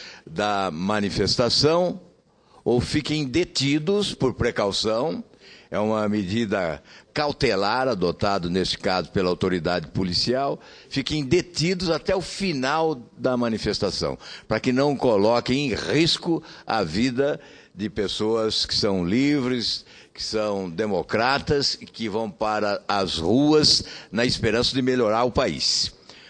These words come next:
Os que vão para as ruas em manifestações pacíficas o fazem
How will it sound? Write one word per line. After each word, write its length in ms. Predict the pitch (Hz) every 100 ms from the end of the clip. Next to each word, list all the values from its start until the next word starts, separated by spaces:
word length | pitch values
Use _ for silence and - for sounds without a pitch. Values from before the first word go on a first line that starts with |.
| -
Os 140 | 85 -
que 100 | 104
vão 180 | 147
para 220 | 170 165 156
as 140 | 117
ruas 340 | 127 123 101
em 60 | 123
manifestações 840 | 131 127 120 107 117 104 117 110
pacíficas 720 | - 95 82 131 165 - 127 110
o 100 | -
fazem 760 | - 131 135 139 104 78 69